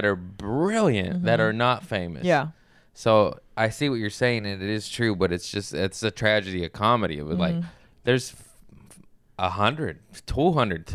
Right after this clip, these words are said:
Speaker 1: a thousand
Speaker 2: Yeah.
Speaker 1: brilliant comics that are not even close to being famous.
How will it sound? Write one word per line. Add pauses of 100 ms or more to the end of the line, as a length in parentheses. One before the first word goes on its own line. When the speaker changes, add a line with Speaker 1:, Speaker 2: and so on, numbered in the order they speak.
Speaker 1:
a
thousand
Speaker 2:
Yeah.
Speaker 1:
brilliant
comics
that
are
not
even
close
to
being
famous.